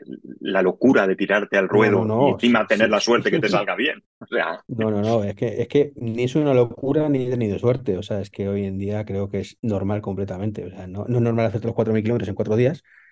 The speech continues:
Speaker 1: No.
Speaker 2: Eso sí es un poco estar más de la olla hasta cierto punto. Pero desde luego lo hemos visto desde hace años a Saúl, por ejemplo, a Saúl López. Anda que nos ha hecho
Speaker 1: Mm.
Speaker 2: viajes desde Noruega incluso a España,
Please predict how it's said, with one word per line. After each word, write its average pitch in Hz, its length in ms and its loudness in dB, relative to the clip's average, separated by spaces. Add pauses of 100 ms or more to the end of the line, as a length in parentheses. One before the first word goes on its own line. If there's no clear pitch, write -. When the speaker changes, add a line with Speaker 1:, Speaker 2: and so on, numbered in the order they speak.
(120)
Speaker 1:
No. 98 260 -6
Speaker 2:
Eso 104 120 -2
sí 104 80 0
es 104 40 0
un 101 100 -2
poco 101 600 0
estar 104 520 -2
más 104 140 -4
de 104 80 -4
la 101 100 0
olla 110 220 -2 (600)
hasta 104 220 -10
cierto 110 220 -2
punto. 117 320 -8 (320)
Pero 110 200 4
desde 104 140 0
luego 110 360 -2 (560)
lo 113 120 -2
hemos 107 180 0
visto 113 260 -2
desde 104 160 -2
hace 104 160 -6
años 107 300 -6
a 95 300 -6
Saúl, 104 280 -6
por 107 140 -12
ejemplo, 98 220 -10
a - 40 -18
Saúl - 160 -12
López. 101 260 -8 (140)
Anda 95 180 -12
que 98 60 -8
nos 95 100 -8
ha 110 40 -8
hecho 98 140 -6
Speaker 1:
Mm. - 20 -6
Speaker 2:
viajes 101 320 -6
desde 95 140 -6
Noruega 98 300 -4
incluso 101 500 -4
a 90 80 -8
España, 104 400 -4